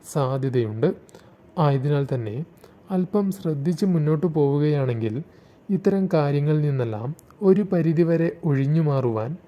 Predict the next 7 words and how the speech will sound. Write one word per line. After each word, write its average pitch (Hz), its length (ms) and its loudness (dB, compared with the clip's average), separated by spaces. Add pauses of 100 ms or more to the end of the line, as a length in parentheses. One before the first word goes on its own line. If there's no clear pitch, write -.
(240)
നിങ്ങളെക്കൊണ്ട് 147 560 2
കഴിയുന്നതാണ്. 123 720 0 (1400)
കൂടെ 156 360 4
നിൽക്കുന്നവർ 160 520 0 (100)
പോലും 120 300 -2 (600)
ചതിക്കുന്നു 180 640 0 (340)
എന്നുള്ളതും 151 480 0